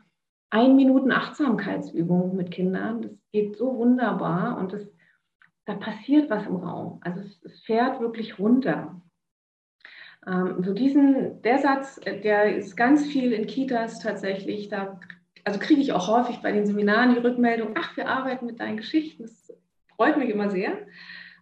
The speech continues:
Ähm, und dann sind, äh, hiervon gibt's zwei, und das sind Entspannungsgeschichten und Mutmachgeschichten. Und also was tatsächlich dabei ist, zum Einsteigen hattest du ja gefragt,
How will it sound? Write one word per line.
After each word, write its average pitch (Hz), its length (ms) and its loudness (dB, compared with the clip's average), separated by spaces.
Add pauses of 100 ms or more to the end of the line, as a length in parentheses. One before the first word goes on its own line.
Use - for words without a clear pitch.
(140)
Ähm, 220 500 0 (220)
und 208 140 -4
dann 226 120 4
sind, - 380 -4
äh, - 180 -12 (200)
hiervon 262 360 -4
gibt's - 460 -8
zwei, 220 320 -2 (480)
und 220 180 -16
das - 140 -16
sind 208 320 -4 (140)
Entspannungsgeschichten 247 1080 -4
und 285 280 0
Mutmachgeschichten. 339 1400 -2 (800)
Und - 300 -2 (440)
also 214 200 0
was 311 240 2 (760)
tatsächlich 240 500 0
dabei 220 440 4
ist, 247 200 -2
zum - 140 -2
Einsteigen 277 680 2
hattest - 240 -6
du 254 60 -6
ja 226 160 2
gefragt, 233 720 -2